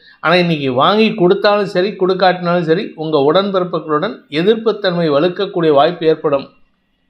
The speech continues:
ஹஸ்தம் நட்சத்திரத்தில் பிறந்தவர்களுக்கு இன்று படிக்கின்ற குழந்தைகள் அல்லது வேலைக்காக முயற்சித்து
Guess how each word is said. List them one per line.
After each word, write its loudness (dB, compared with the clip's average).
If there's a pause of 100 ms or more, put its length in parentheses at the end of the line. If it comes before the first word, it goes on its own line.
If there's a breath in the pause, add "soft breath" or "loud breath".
(420)
ஹஸ்தம் 0
நட்சத்திரத்தில் -2
பிறந்தவர்களுக்கு 2
இன்று -2 (260)
படிக்கின்ற 0
குழந்தைகள் 0
அல்லது 0
வேலைக்காக 0
முயற்சித்து -4